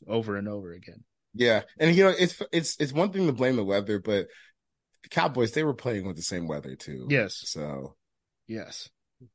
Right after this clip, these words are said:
Speaker 2: Yeah.
Speaker 1: All right,
Speaker 2: Okay, here,
Speaker 1: Giants
Speaker 2: here,
Speaker 1: might
Speaker 2: here,
Speaker 1: stink.
Speaker 2: yeah, okay, but he-, here's, let me, let me just read these, uh, these quick numbers to you just from the Cowboys front seven from that game. Seven sacks, <laughs> ten,
Speaker 1: Bad.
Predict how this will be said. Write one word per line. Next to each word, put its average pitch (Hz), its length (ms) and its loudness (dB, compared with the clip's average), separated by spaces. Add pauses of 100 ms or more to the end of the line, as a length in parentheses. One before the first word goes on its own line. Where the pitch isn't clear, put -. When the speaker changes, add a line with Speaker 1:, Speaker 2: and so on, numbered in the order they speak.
(560)
Speaker 2:
Yeah. 80 460 -8 (540)
Speaker 1:
All 247 80 8
right, 277 100 8
Speaker 2:
Okay, 95 220 2
here, 135 180 2
Speaker 1:
Giants 202 240 6
Speaker 2:
here, 190 100 4
Speaker 1:
might 185 80 6
Speaker 2:
here, 165 120 6
Speaker 1:
stink. 214 300 2 (540)
Speaker 2:
yeah, 131 280 6 (100)
okay, 151 240 6
but 135 160 -2
he-, 147 160 0
here's, 156 380 6
let 147 200 0
me, 175 60 -2
let 165 180 4
me 190 100 6
just 165 200 -2
read 139 240 -2
these, 113 280 0
uh, 98 300 2 (580)
these 104 120 -4
quick 120 260 -2
numbers 104 340 -4
to 110 100 -8
you 98 140 -4 (140)
just 101 260 -6 (140)
from 104 220 -4
the 92 60 -8
Cowboys 90 440 -4
front 85 260 -10
seven 78 280 -10
from 82 180 -10
that 73 180 -10
game. 69 280 -12 (500)
Seven 143 460 4
sacks, - 640 -2 (320)
<laughs> - 1160 -4
ten, 165 440 4
Speaker 1:
Bad. 180 80 -6